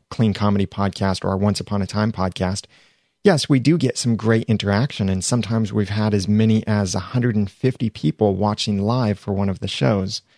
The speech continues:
But that is still a very small percentage compared to everything else. And it's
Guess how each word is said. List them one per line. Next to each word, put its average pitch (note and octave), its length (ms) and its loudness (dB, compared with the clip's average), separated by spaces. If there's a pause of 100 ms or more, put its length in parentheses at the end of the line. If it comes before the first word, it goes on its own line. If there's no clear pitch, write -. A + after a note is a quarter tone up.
(380)
But F3 500 0 (340)
that C#3+ 180 4
is A#2 140 2
still D#3+ 420 2
a A#2+ 100 2
very C#3+ 340 2
small C3+ 300 0
percentage - 880 -2 (320)
compared A2+ 320 2
to G#2 80 0
everything G2 440 0
else. - 340 -2
And C3 120 2
it's A#2+ 200 0